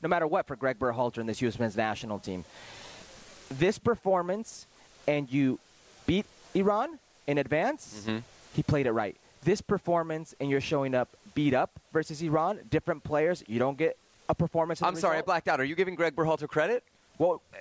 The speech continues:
Speaker 1: that remains
Speaker 2: Yeah.
Speaker 1: to be seen, honestly. We will know if it was the right decision or not. It was a great performance.
Speaker 2: But it didn't blow up in his face, as you
Speaker 1: Something
Speaker 2: said,
Speaker 1: that,
Speaker 2: as you
Speaker 1: not yet.
Speaker 2: said it.
Speaker 1: Not yet. We
Speaker 2: Well,
Speaker 1: won't
Speaker 2: none of,
Speaker 1: know.
Speaker 2: none of the guys that he started
Speaker 1: We
Speaker 2: on
Speaker 1: don't, we
Speaker 2: yellows
Speaker 1: won't
Speaker 2: got a
Speaker 1: know.
Speaker 2: yellow. He
Speaker 1: Oh,
Speaker 2: got
Speaker 1: fine.
Speaker 2: him off the field before they
Speaker 1: Okay.
Speaker 2: got a yellow.
Speaker 1: Eh, okay,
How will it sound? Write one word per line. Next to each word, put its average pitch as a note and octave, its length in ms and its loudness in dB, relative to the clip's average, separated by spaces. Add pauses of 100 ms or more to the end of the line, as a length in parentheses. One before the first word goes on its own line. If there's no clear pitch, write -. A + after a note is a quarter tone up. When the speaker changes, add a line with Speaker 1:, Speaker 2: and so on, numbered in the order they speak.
(160)
Speaker 1:
that G#3 220 2
remains G3+ 320 -2
Speaker 2:
Yeah. F3+ 60 2
Speaker 1:
to - 60 0
be D#3+ 100 -2
seen, F3 420 -2
honestly. D#3 440 0 (200)
We A#3 120 4
will C4+ 140 4
know A3+ 160 2
if A3 100 0
it G#3 80 0
was F#3 120 2
the D#3 100 0
right F3+ 200 0
decision F3 420 -2
or D3+ 60 2
not. F#3+ 200 0
It A#3+ 40 0
was D4 120 2
a B3 40 -2
great - 200 0
performance. C4+ 320 2
Speaker 2:
But F3+ 120 2
it F3 120 -4
didn't G#3 300 -2
blow F3 180 4
up E3 160 2
in D#3 60 -4
his C#3+ 160 -2
face, D#3 260 0
as C3+ 80 2 (100)
you C#3+ 120 -6
Speaker 1:
Something D4+ 100 -4
Speaker 2:
said, B2 200 2 (100)
Speaker 1:
that, B2+ 60 0
Speaker 2:
as B2+ 100 0
you G#3 60 2
Speaker 1:
not B3+ 180 0
yet. A#3+ 160 0
Speaker 2:
said C3+ 120 2
it. C3+ 100 -8 (420)
Speaker 1:
Not G#3 280 0
yet. B3 240 0
We - 80 2
Speaker 2:
Well, - 100 0
Speaker 1:
won't F3+ 120 2
Speaker 2:
none A#3+ 100 -2
of, B3+ 60 -2
Speaker 1:
know. B3 60 -2
Speaker 2:
none F#3 140 2
of G#3+ 60 -4
the A3 60 0
guys E3+ 300 2
that D#3 100 0
he D3+ 100 -4
started D3 360 2
Speaker 1:
We C#3 80 2
Speaker 2:
on C3 40 -2
Speaker 1:
don't, B2+ 100 2
we - 20 2
Speaker 2:
yellows B2+ 240 2
Speaker 1:
won't G#3 120 2
Speaker 2:
got B2+ 200 2
a - 20 -4
Speaker 1:
know. B2 60 -8
Speaker 2:
yellow. A2 260 2
He C3 60 0
Speaker 1:
Oh, B2 40 0
Speaker 2:
got C3 120 2
Speaker 1:
fine. C3+ 80 2
Speaker 2:
him C3 60 -2
off C#3+ 220 0
the D#3+ 80 -8
field C#3 280 -2
before B2 240 -2
they A#2 80 0
Speaker 1:
Okay. - 40 0
Speaker 2:
got G2+ 120 0
a F#2 40 -6
yellow. F2+ 320 0
Speaker 1:
Eh, F#3+ 60 0 (100)
okay, E3+ 280 -2